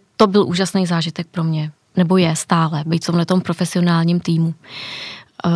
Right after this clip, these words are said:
a pak jakoby otázka, sedli jsme úplně do jiného auta, že jo?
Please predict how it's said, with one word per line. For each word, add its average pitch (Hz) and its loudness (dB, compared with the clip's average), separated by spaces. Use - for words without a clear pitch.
a 180 -2
pak - -6
jakoby 220 2
otázka, 202 0
sedli 202 -2
jsme 220 0
úplně 220 0
do 202 2
jiného 202 0
auta, 175 -4
že 185 -6
jo? 175 -6